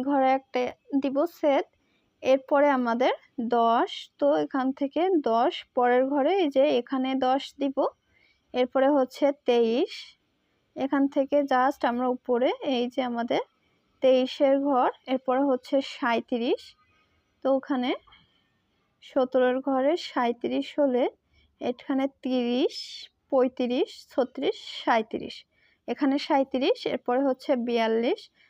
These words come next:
তো এখানে বিয়াল্লিশ হলে এটা যদি চল্লিশ, উপরে দুই পর্যন্ত বিয়াল্লিশ, এরপরে হচ্ছে ছেচল্লিশ, তার মানে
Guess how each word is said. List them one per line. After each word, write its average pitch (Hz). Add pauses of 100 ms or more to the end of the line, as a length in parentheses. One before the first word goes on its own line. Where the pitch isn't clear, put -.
(200)
তো - (100)
এখানে 254 (180)
বিয়াল্লিশ 240 (100)
হলে 269
এটা 247
যদি 247 (140)
চল্লিশ, 254 (300)
উপরে 247
দুই 247 (100)
পর্যন্ত 254 (200)
বিয়াল্লিশ, 233 (500)
এরপরে 233
হচ্ছে 240 (160)
ছেচল্লিশ, - (440)
তার 247
মানে 247